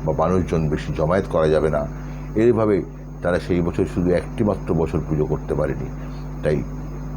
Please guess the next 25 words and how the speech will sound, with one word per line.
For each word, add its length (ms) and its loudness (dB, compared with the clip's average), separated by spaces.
দু 120 4
হাজার 300 2
বারো 220 2
সাল 220 0
থেকে 340 0
আজ 140 0
পর্যন্ত 440 2
পুজো 200 4
করে 260 4
আসছে, 240 0
শুধুমাত্র 540 0
একটি 340 0
মাত্র 460 0
বছরই 400 0
পুজো 160 0
করতে 280 -4
পারেনি। 300 -2
তারা 140 2
প্রতি 280 -2
বছরই 420 4
পুজো 180 2
করে 220 0
আসছে। 280 -4
এবং 260 4
এখানে 360 4